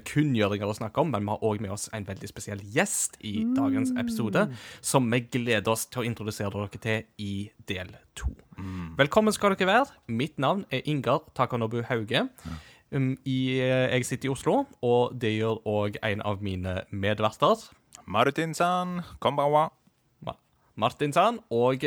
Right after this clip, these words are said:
Speaker 1: ifra Le Grange i Kristiansand, så sitter
Speaker 2: Mats Jakob Nesmann.
Speaker 1: Yeah, da er vi klare.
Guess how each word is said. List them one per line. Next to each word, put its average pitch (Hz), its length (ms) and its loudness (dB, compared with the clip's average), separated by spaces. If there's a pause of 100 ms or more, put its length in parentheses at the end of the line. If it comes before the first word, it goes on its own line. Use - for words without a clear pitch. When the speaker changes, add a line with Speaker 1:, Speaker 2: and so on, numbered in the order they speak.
(100)
Speaker 1:
ifra 123 480 0
Le 104 240 -4
Grange 107 760 -6 (100)
i 107 320 -2 (100)
Kristiansand, 131 560 -2 (100)
så - 360 -2
sitter 135 340 -2 (540)
Speaker 2:
Mats 127 300 4
Jakob 240 280 4
Nesmann. 104 720 4 (420)
Speaker 1:
Yeah, 113 840 -4
da 196 180 -6
er 143 120 2
vi - 80 0
klare. 202 520 0